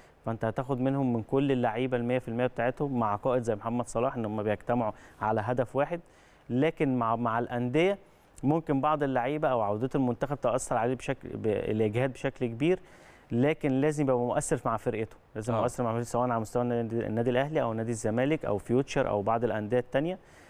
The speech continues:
Speaker 1: لازم تبقى لعيب مؤثر مع فرقتك، ويمكن ده للأسف اللي ما ظهرش بيه بعض اللعيبة مع فرقها،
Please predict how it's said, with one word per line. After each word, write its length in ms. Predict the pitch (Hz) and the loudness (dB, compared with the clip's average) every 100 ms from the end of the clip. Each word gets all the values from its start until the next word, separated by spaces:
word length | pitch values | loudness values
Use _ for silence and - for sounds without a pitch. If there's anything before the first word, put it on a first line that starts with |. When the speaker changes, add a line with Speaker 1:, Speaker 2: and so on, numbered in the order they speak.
| - 120 | -8 -2
Speaker 1:
لازم 260 | 139 151 | 0 0
تبقى 240 | 139 113 110 | 0 0 0
لعيب 180 | 123 | 0
مؤثر 380 | 127 - 143 139 | 0 -2 -2 0
مع 160 | 120 107 | 0 -2
فرقتك، 460 | 120 113 143 170 - | 0 0 0 -2 -4
ويمكن 400 | 117 120 127 120 | -2 0 2 0
ده 140 | 127 165 | 2 2
للأسف 540 | 160 131 - - 147 | 2 0 0 -2 -2
اللي 100 | 131 | 0
ما 80 | 123 | 0
ظهرش 340 | 120 131 - | -2 -2 -4
بيه 140 | 123 127 | -2 2
بعض 200 | 127 127 | 2 0
اللعيبة 340 | 117 113 139 | 0 0 0
مع 180 | 135 113 | 0 -2
فرقها، 300 | - 113 | 0 -2